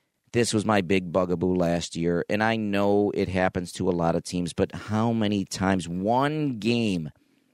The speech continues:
I counted up. I don't think it was the Kansas City game. I'll have to look back. Maybe it was, uh, the Minnesota game. I forgot which game it was. But there were thirteen times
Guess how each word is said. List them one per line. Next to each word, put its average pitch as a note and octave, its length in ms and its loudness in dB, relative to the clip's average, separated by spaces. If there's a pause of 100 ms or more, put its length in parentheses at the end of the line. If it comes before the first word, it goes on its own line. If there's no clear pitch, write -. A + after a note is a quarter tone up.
(320)
I A2 240 2
counted A#2 640 0
up. A2 300 0 (1000)
I - 640 -8
don't D3+ 180 0
think C#3+ 200 -2
it G2+ 40 6
was F2+ 140 4
the F2 60 -4
Kansas F2+ 320 2
City E2 200 2
game. E2 240 -4
I'll G2 100 -2
have B2+ 120 -2
to - 80 -8
look F#2 240 0
back. E2+ 320 2
Maybe G#2 340 2
it G2+ 120 2
was, G#2 380 2 (440)
uh, E2+ 380 0 (160)
the E2+ 160 -8
Minnesota G2 520 0
game. B2 320 -4
I F#2+ 140 -2
forgot A2 360 -4
which G#2 220 -4
game G2 200 -2
it C#2 80 -4
was. E2+ 320 0 (580)
But G#2+ 240 2
there A2+ 540 2
were G#2 460 2
thirteen B2 1400 0 (140)
times G2 840 -2